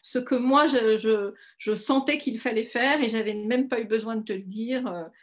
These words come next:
je crois que tu l'as, tu l'as senti tout seul,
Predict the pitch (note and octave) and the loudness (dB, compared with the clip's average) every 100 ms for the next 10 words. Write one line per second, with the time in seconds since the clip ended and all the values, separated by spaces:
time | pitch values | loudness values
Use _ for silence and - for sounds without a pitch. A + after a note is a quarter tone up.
0 | _ _ - - G#3 - - F#3+ F3+ E3+ | _ _ -14 -8 -8 -10 -12 -8 -8 -8
1 | - F#3 F#3+ G#3 A3+ - B3 - A#3+ A3+ | -10 -10 -8 -6 -6 -6 -8 -8 -6 -2
2 | A3 D4+ | -2 -4